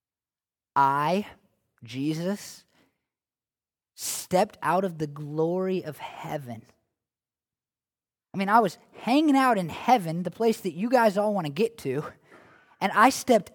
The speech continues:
out of it. And I was born in a manger that smelled and was cold, and my dad was freaking out, and they laid me in a feeding trough.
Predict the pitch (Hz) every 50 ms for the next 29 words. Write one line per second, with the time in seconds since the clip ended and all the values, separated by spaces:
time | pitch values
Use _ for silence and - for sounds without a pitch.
0 | _ - 170 196 233 240 226 185 120 117 98 - - - - - _ _ _ _
1 | _ _ _ _ _ _ _ _ - 170 196 208 214 202 190 165 156 147 - -
2 | _ - - 214 220 226 240 262 269 294 330 339 - - _ _ _ _ _ _
3 | _ _ _ _ _ _ - - 214 214 196 185 180 175 180 180 190 196 220 233
4 | 233 233 214 151 135 123 101 - - _ _ _ _ _ _ _ _ _ _ _
5 | _ _ _ _ _ _ _ _ _ - 175 - - - - - - - 185 202
6 | 202 214 226 226 233 247 240 233 - - - - - 175 180 180 165 - - _
7 | - - - 214 202 208 214 214 220 226 226 233 - _ - - - - - -
8 | 180 180 180 165 151 143 135 - - 196 196 208 226 233 226 233 220 - - -
9 | 240 233 226 - - 226 226 226 226 226 233 226 214 - - - - - 180 202
10 | 196 190 180 175 175 170 175 185 202 214 220 254 254 220 247 254 262 254 - 202
11 | 196 170 - - - - - - 240 254 269 254 226 196 165 - - - 147 117
12 | 101 - - - - - - _